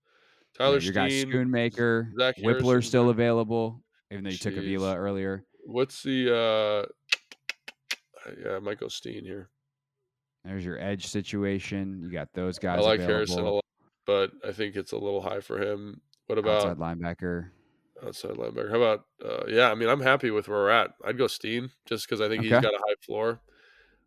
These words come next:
Speaker 2: Yeah.
Speaker 1: And then that should, oh, do we have one? Well, we have another one.
Speaker 2: Man, we were c-, dude, this is the beauty of trading back, honestly.
Speaker 1: Yeah,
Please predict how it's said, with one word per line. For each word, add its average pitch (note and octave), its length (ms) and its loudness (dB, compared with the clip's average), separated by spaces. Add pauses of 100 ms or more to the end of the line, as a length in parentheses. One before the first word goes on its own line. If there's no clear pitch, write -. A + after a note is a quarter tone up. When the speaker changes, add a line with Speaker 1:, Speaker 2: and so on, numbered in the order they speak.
(840)
Speaker 2:
Yeah. G#2+ 260 -2
Speaker 1:
And F#2 160 -8
then F#2 220 -2
that G#2 240 0
should, G2+ 480 0
oh, A2+ 140 0
do A2 100 4
we A2+ 80 6
have A#2+ 160 6
one? A2 240 2
Well, A#2 100 4
we B2+ 100 8
have D3 140 10
another E3 260 6
one. F2+ 200 -2 (260)
Speaker 2:
Man, G#2+ 120 -2
we C3 120 0
were F3 180 -4
c-, - 160 -18
dude, C#3 200 0
this F3 180 2
is A3+ 120 0
the F#3 100 4
beauty C#3 400 4
of A2 80 0
trading A2+ 360 0
back, F#2 340 0 (280)
honestly. G#2 340 -2
Speaker 1:
Yeah, A#2 200 4